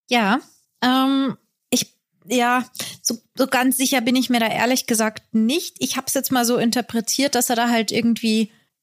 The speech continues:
keinen, ähm, keine Note bekommt. Also, wir, vielleicht müssen wir mal, äh,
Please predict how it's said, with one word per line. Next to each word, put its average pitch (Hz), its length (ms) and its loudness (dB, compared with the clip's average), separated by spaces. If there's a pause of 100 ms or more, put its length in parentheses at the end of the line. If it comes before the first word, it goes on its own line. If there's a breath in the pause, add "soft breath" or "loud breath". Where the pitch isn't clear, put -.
(120)
keinen, 240 680 0 (140)
ähm, 214 680 2 (640)
keine 254 420 2
Note 277 420 0
bekommt. 247 320 -6
Also, 220 200 2 (300 loud breath)
wir, 254 80 2
vielleicht 277 280 0
müssen 302 200 2
wir 269 140 0
mal, 247 200 0
äh, 208 200 0